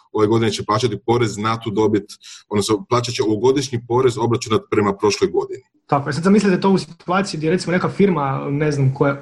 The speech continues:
Speaker 2: izvrsno poslovala prošle godine i doslovno u ovom trenutku, znači,
Speaker 1: Da.
Speaker 2: ima neko, po, ne znam, šesto tisuća kuna dobiti. Znači, ovo,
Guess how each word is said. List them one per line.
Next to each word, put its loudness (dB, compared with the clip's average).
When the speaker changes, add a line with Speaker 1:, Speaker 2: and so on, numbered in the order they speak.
Speaker 2:
izvrsno 2
poslovala -2
prošle -2
godine 2
i 0
doslovno 2
u 4
ovom 4
trenutku, -2
znači, 2
Speaker 1:
Da. 6
Speaker 2:
ima 4
neko, -4
po, 2
ne 2
znam, -2
šesto -2
tisuća -4
kuna 0
dobiti. -2
Znači, 0
ovo, 4